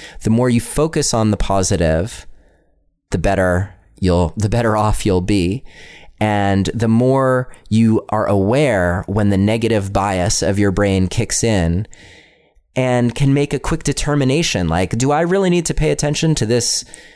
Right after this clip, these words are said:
thing that I'm feeling really charged about right now? Is my safety really being threatened?" Well, if not,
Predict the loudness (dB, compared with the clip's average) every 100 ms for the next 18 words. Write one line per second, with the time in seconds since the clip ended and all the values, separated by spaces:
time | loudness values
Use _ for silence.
0 | -10 -2 0 2 2 2 2 0 0 0
1 | 2 2 0 0 -2 -2 -2 0 0 2
2 | 0 0 0 0 -4 _ -20 -6 -2 0
3 | 0 0 0 0 0 0 2 2 2 0
4 | 0 -2 0 0 0 -2 -12 _ _ _
5 | _ _ 0 2 2 2 2 0 -2 -6